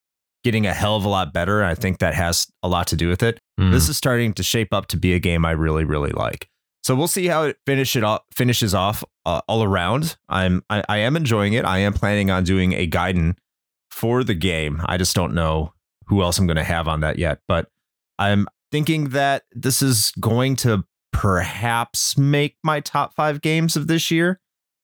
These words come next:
Speaker 1: I
Speaker 2: Wow.
Speaker 1: don't know. It's, it's really, oh, it's really close. And I don't really have a lot of games I've played this year I'm super high on, save about, like, two or three. So making the top five isn't exactly a huge competition at the moment,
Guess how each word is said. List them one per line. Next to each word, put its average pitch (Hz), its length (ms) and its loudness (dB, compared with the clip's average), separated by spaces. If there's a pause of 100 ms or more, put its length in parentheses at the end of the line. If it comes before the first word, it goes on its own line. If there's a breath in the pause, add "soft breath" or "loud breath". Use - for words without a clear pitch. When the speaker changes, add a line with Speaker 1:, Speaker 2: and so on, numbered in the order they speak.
Speaker 1:
I 107 100 2
Speaker 2:
Wow. 110 200 4
Speaker 1:
don't 104 140 0
know. 113 320 0
It's, 95 260 -2
it's - 280 -2 (100)
really, 101 500 0
oh, 208 100 0
it's 208 180 -2
really 233 200 0
close. 110 360 -2
And 120 140 0
I 135 140 0
don't 156 280 -2
really 127 220 0
have 120 180 2
a 107 40 -2
lot 104 260 0
of 85 120 -2
games 90 300 0
I've 87 160 0
played 82 220 0
this 85 160 0
year 87 140 2
I'm 85 120 0
super 92 460 0
high 85 260 0
on, 76 220 -2
save 80 320 0
about, 78 280 -2
like, 76 220 -4
two 90 160 0
or 78 100 2
three. 78 400 -2 (400)
So 147 140 -2
making 180 300 0
the 151 80 -2
top - 320 -2
five 123 280 0
isn't 113 220 0
exactly 101 640 0 (720)
a 95 120 2 (220)
huge 117 460 2
competition 90 680 -2
at 78 140 -2
the 92 60 -2
moment, 76 460 -2